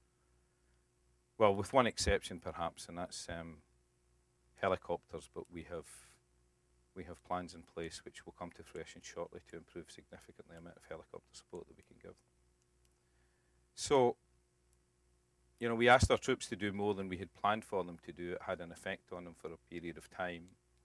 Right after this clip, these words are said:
Um, I think we are now in a position where we can redress that balance and we can continue to invest. But the demands of these, uh, difficult and complex environments challenge even the resources of the United States of America.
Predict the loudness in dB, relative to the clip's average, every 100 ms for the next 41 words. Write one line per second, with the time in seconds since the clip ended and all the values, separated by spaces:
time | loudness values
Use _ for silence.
0 | _ _ _ _ _ -6 -6 -8 -12 -12
1 | -12 -10 -8 -6 -6 -8 -12 -12 -12 -14
2 | -14 -14 -14 -18 -14 -14 -10 -10 -10 -12
3 | -10 -10 -10 -12 -18 -20 -20 -20 -20 -20
4 | -20 -20 -20 -20 -20 -14 -14 -12 -16 -20
5 | _ _ _ _ _ _ _ _ _ _
6 | _ _ _ _ _ _ _ -4 0 6
7 | 6 6 0 -4 -4 -4 -8 -6 -8 -8
8 | -8 -8 -12 -16 _ _ _ _ _ _
9 | -8 -6 -6 -6 -8 -10 -10 -10 -8 -12
10 | -12 -12 -8 -8 -10 -16 -20 _ _ -20
11 | -20 _ _ -4 -4 -4 -10 -12 -10 -14
12 | -14 -12 -12 -12 -16 -14 -14 -14 -16 -16
13 | -14 -16 -16 -12 -12 -12 -20